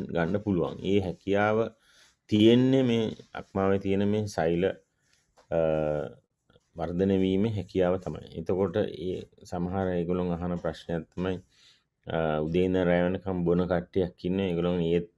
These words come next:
අ, කොහොම හරි, අ, සිරෝසිස් රෝගින් පෙලෙන්නේ නැතුව ජීවත් වෙනවා. ඒකට හේතුව තමයි මේ, අ, ශෛල වර්ධනය වීමේ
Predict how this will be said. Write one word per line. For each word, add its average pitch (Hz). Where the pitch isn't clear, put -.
අ, 82
කොහොම 101
හරි, 95
අ, 87
සිරෝසිස් 92
රෝගින් 92
පෙලෙන්නේ 92
නැතුව 87
ජීවත් 85
වෙනවා. 95
ඒකට 87
හේතුව 98
තමයි 95
මේ, 107
අ, 95
ශෛල 90
වර්ධනය 85
වීමේ 90